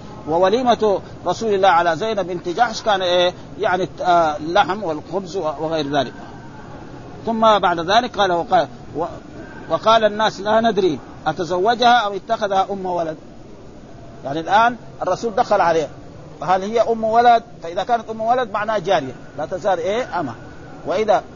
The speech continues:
فقالوا: "إذا حجبها رسول الله فهي إيه؟ زوجة، وإذا تركها ما هي محجوبة معناها إنها أم ولد". فلما انتهوا من هذا في الليلة الأولى أو الل-، الليالي اللي بعد ذلك، وإذا الرسول أردفها و-، و-، وحجبها،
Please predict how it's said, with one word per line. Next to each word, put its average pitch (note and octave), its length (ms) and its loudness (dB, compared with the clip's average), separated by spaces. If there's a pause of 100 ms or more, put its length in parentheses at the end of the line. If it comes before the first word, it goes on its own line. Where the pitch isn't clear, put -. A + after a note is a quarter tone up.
(220)
فقالوا: A3+ 420 4 (340)
"إذا F#3+ 240 4
حجبها A#3+ 480 4
رسول G#3 280 -2
الله A3+ 300 4
فهي G#3+ 280 0
إيه؟ G3+ 280 -2 (220)
زوجة، D3 200 -8 (720)
وإذا A#3 300 0
تركها B3 420 2
ما A3+ 200 0
هي A3+ 60 -6
محجوبة G3+ 440 -2
معناها G#3+ 400 -2
إنها G3+ 340 -4
أم D3 180 -6
ولد". A#2+ 160 -6 (560)
فلما B3+ 500 6 (420)
انتهوا F#3 300 2
من F3+ 140 -6
هذا F#3 220 2
في E3 80 -12
الليلة E3+ 300 -4
الأولى F3+ 320 0
أو D3+ 120 4
الل-، D3+ 140 -4
الليالي D3+ 460 2
اللي E3+ 120 -4
بعد F3+ 180 0
ذلك، G#3+ 320 2
وإذا G#3 200 0
الرسول A3 440 4 (360)
أردفها A#3 520 2
و-، A3 140 -2
و-، F#3+ 40 -8 (640)
وحجبها، D3 380 -8